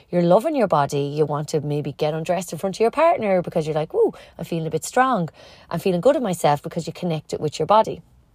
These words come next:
So with safety comes connection, then you take action, and then the confidence builds from taking action. So let's bring this into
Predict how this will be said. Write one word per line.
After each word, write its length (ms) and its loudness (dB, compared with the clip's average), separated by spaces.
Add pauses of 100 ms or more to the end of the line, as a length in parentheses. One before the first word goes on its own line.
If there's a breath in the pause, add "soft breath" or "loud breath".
(340)
So 280 4 (460 loud breath)
with 220 4
safety 500 4
comes 340 -2
connection, 580 -2 (320)
then 180 6
you 80 2
take 300 -2
action, 600 -4
and 200 -4
then 340 0 (520 soft breath)
the 80 -4
confidence 580 -6
builds 480 2
from 200 -4
taking 340 -2
action. 380 -8 (420 loud breath)
So 160 2
let's 280 4
bring 340 0
this 300 0
into 760 0